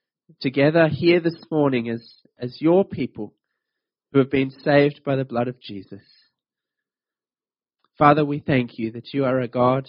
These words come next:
who is, who is powerful and wise and good. We thank you that you are sovereign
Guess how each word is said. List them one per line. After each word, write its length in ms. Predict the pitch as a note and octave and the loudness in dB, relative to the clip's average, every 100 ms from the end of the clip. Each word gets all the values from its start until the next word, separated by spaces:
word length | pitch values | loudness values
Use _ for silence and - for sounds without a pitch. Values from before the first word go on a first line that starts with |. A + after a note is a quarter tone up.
| - | -10
who 100 | A#2 | -10
is, 200 | G#2+ - _ _ _ _ _ _ - | -10 -14 _ _ _ _ _ _ -12
who 100 | A2 | -10
is 120 | G#2 - | -10 -12
powerful 720 | - C3+ C#3+ C#3+ - C#3+ D3+ _ _ _ _ _ _ _ _ _ _ _ _ _ - | -2 2 2 0 -8 -14 -14 _ _ _ _ _ _ _ _ _ _ _ _ _ -12
and 200 | A2 G#2+ | -12 -8
wise 580 | A2 B2 C#3 C#3+ C#3+ - _ _ _ _ _ _ _ _ _ _ _ _ _ _ _ _ | -2 0 0 -2 -8 -14 _ _ _ _ _ _ _ _ _ _ _ _ _ _ _ _
and 260 | B2 B2+ B2 | -6 -6 -8
good. 300 | - A#2 G#2 - - - _ _ _ _ _ _ _ _ _ _ _ _ _ _ - | -8 -6 -6 -12 -20 -20 _ _ _ _ _ _ _ _ _ _ _ _ _ _ -10
We 160 | C3 | -8
thank 340 | - D3 D3+ D3 | 0 0 0 -2
you 140 | D#3 | -4
that 160 | D3 C3 | -2 -4
you 160 | B2+ B2 | -4 -6
are 60 | A#2+ | -6
sovereign 500 | - C#3+ D3 C3+ A#2 | 0 2 2 0 -10